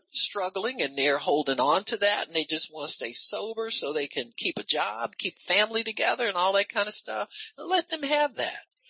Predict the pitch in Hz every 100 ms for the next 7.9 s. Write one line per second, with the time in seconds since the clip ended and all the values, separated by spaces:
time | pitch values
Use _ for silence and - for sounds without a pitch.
0 | - - _ 214 - 226 226 - - 294
1 | 311 214 190 196 254 240 196 185 233 247
2 | 175 156 165 - 156 127 156 233 294 196
3 | 185 - 180 160 147 147 - - - -
4 | 190 247 - _ - 240 254 185 - 170
5 | 165 - - 156 160 147 131 127 127 -
6 | - 127 123 120 123 139 113 - _ -
7 | - - - - 180 - 220 190